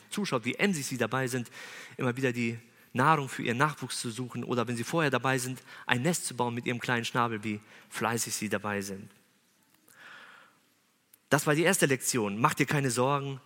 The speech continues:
denn Gott sorgt für dich. Als zweites, mach dir keine Sorgen, denn Sorgen sind vom Teufel und machen dich kaputt, habe ich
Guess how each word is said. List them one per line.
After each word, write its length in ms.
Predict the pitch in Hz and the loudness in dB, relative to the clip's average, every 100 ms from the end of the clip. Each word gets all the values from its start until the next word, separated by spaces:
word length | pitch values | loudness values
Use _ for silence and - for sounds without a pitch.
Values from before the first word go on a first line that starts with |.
| - - | -20 -2
denn 180 | 123 117 | -2 0
Gott 240 | 127 120 - | -2 -2 -2
sorgt 340 | 117 110 - | -2 -2 -4
für 120 | 110 | -6
dich. 360 | 101 98 - - - - - - - | -4 -6 -8 -14 -20 -20 -18 -16 2
Als 180 | 131 - | 4 4
zweites, 400 | 143 175 196 - | 2 2 2 4
mach 140 | 170 | 4
dir 120 | 156 151 | 2 2
keine 240 | 156 147 | 2 2
Sorgen, 460 | 127 151 175 202 196 - - - - - _ | 2 2 2 -2 -8 -16 -20 -20 -20 -20 _
denn 140 | 147 135 | 2 4
Sorgen 520 | 143 175 196 202 180 | 4 4 4 2 -2
sind 240 | 131 170 | -2 -2
vom 200 | - 135 | -2 -2
Teufel 380 | - 135 143 139 | 0 0 0 -4
und 140 | - 120 | -4 -4
machen 260 | 117 120 | -2 -4
dich 160 | 110 - | -6 -6
kaputt, 400 | 113 110 - - _ _ _ _ | -6 -6 -10 -14 _ _ _ _
habe 200 | 101 | -12
ich 80 | 107 | -10